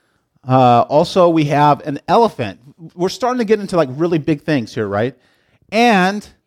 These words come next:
then the biggest thing of all on planet Earth, a, a living thing anyway, is a blue whale, right? Uh, big things, big living things. Now,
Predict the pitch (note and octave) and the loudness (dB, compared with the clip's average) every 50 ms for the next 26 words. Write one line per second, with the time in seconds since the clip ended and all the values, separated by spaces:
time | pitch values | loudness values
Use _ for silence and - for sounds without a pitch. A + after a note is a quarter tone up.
0 | _ _ _ - F3+ F#3+ G3 F#3+ F3 E3 D#3+ G#3 A3 G#3+ A3 G#3 - A3 G#3+ F#3+ | _ _ _ -2 0 0 0 0 0 0 0 0 0 0 -2 -4 -4 -4 -2 -2
1 | F3 D#3 D#3+ F3 G3+ G3 F#3 F3+ D#3 D3+ D#3 D3 - - F3+ F3 E3 D3+ D3 E3+ | -2 0 0 2 4 4 4 4 2 0 -4 -6 -4 -2 0 0 0 0 0 0
2 | G3 F#3+ D3 C#3+ D#3+ - _ _ _ _ _ _ _ _ _ _ _ _ _ _ | 0 2 0 0 -2 -6 _ _ _ _ _ _ _ _ _ _ _ _ _ _
3 | - C3 - - C#3 C3+ C3+ C#3 F#3+ B3 A#3+ G3 D#3+ D3 C#3+ C#3+ C3+ C3+ C3 C3+ | -6 -6 -4 -2 -2 0 2 2 2 2 0 -2 -4 -4 -4 -4 -4 -4 -4 -4
4 | C3 A#2+ C3+ B2 A2+ C3 D#3+ F#3 F#3+ D3+ D3 E3 E3 B2+ F#2 D2+ - _ _ _ | -4 -6 -8 -8 -6 -2 -2 -2 0 2 2 4 4 2 0 -4 -10 _ _ _
5 | _ _ _ _ _ _ _ G#2 G#2+ A2+ C#3 D3+ - _ _ _ _ _ _ _ | _ _ _ _ _ _ _ -2 0 0 0 -2 -4 _ _ _ _ _ _ _
6 | _ _ _ A#2+ A#2 - - - A#2 C#3+ _ - D#3 C#3 C#3 E3 D#3+ E3 D3+ C#3+ | _ _ _ -8 -6 -6 -6 -8 -14 -20 _ -20 -20 -20 _ _ _ -20 -20 -18
7 | B2+ B2 A#2+ - A3+ C4+ A3+ A3 - - A#3+ A#3 G#3+ C#3+ B2 A#2 G#2+ - - B3 | -18 -6 -2 0 2 2 2 0 -2 0 0 -2 -2 -2 -6 -10 -6 0 2 2
8 | C4+ A#3 G3+ F3+ E3+ G3 G3+ F#3 F#3+ F3 E3 - F3+ D#3 C3 A#2+ A#2 F#3+ G#3 E3+ | 2 2 2 0 2 2 2 0 -2 -4 -4 -2 -2 -2 -2 -2 -2 0 0 0
9 | A#2 - _ | 0 -2 _